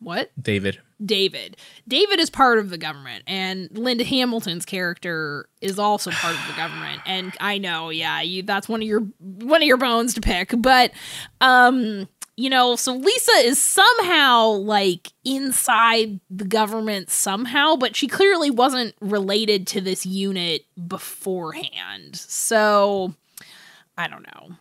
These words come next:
Speaker 1: She's just so suspicious and so bloodthirsty.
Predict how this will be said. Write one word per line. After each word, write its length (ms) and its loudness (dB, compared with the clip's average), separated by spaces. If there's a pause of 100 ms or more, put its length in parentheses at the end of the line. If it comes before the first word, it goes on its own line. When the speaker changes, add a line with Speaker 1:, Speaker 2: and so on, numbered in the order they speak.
(160)
Speaker 1:
She's 260 -2
just 300 -6
so 920 2
suspicious 920 -8
and 260 -10
so 1040 -2
bloodthirsty. 1200 -8